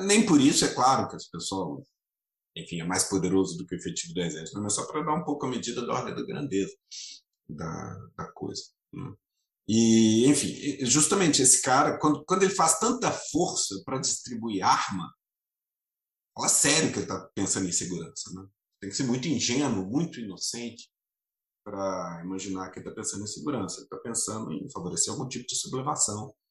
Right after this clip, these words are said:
Ele tá favorecendo grupos armados extra-estatais, né? Portanto, milícias, né?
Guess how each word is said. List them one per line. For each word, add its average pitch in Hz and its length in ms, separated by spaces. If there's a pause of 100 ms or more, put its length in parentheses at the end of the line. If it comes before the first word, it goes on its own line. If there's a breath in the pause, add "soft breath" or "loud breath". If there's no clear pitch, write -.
(400 loud breath)
Ele 117 100
tá 113 120
favorecendo 95 480
grupos 95 340
armados 85 1000 (1800)
extra-estatais, - 880 (120)
né? 104 160 (100)
Portanto, 98 420
milícias, 98 720 (400)
né? 95 260